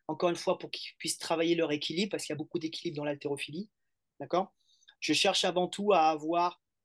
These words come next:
euh, comme consigne principale de chercher à pousser dans le sol, parce que l'haltérophilie, c'est pousser dans le sol,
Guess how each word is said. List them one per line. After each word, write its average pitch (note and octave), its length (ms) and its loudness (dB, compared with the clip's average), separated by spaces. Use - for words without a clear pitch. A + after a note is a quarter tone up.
euh, C#3+ 420 0
comme D#3+ 260 -2
consigne F3 340 0
principale F3+ 520 0
de E3 100 -4
chercher - 320 2
à E3 60 2
pousser E3+ 320 0
dans E3+ 80 2
le D#3+ 40 -2
sol, C#3+ 240 0
parce - 160 -6
que - 100 -4
l'haltérophilie, D#3 580 -2
c'est - 200 4
pousser - 320 0
dans E3 120 -2
le D#3 40 -2
sol, - 220 -2